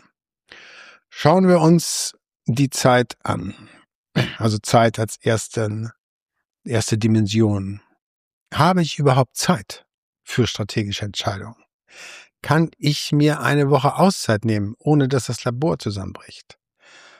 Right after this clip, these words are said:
Arbeite ich am Unternehmen oder im Unternehmen?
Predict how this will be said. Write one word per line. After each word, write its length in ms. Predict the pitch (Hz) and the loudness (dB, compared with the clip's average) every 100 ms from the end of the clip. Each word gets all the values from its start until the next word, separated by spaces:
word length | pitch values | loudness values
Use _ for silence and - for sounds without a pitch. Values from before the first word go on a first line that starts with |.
| _ _ | _ _
Arbeite 460 | - 151 156 139 | 0 4 4 2
ich 200 | 147 - - | -2 -4 -2
am 240 | 156 165 | 0 2
Unternehmen 680 | 135 135 - 151 156 190 226 - _ _ _ | 0 0 0 0 0 -4 -8 -14 _ _ _
oder 320 | 156 160 - | -2 -2 0
im 200 | 190 180 | 0 2
Unternehmen? 600 | 120 107 120 110 120 | -2 -4 -6 -6 -12